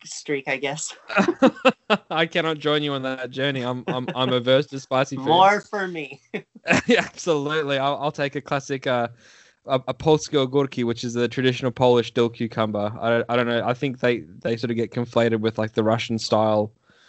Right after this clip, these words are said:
Speaker 2: Um, I mean, same as our, um, like, the pierogi, like, the, the, the, the dumplings. Um,
Speaker 1: Are they,
Speaker 2: but
Speaker 1: like,
Speaker 2: yeah.
Speaker 1: actually fermented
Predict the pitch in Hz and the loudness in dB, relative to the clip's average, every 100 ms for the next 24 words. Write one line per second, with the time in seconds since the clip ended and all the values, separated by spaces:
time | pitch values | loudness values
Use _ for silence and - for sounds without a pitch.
0 | _ - _ _ 117 113 107 80 117 120 | _ -20 _ _ 2 2 2 -4 0 0
1 | 110 120 113 104 104 104 101 98 95 - | 2 2 2 0 2 2 0 -4 -8 -2
2 | 110 107 107 - 110 107 98 98 101 104 | -2 0 -4 2 4 4 4 0 0 -2
3 | - 104 98 98 - 104 101 - 104 - | 0 2 2 -2 0 0 0 -4 -4 -4
4 | - 113 110 110 104 95 95 - 107 104 | -4 2 2 2 0 -4 -8 -8 -2 -2
5 | 101 104 - _ _ _ _ - 151 151 | -2 -6 -12 _ _ _ _ -10 0 2
6 | - 120 107 127 - 139 131 139 123 113 | 4 2 0 -4 -14 -16 -14 -16 -14 -16
7 | 110 110 127 123 139 | -18 -16 -14 -14 -18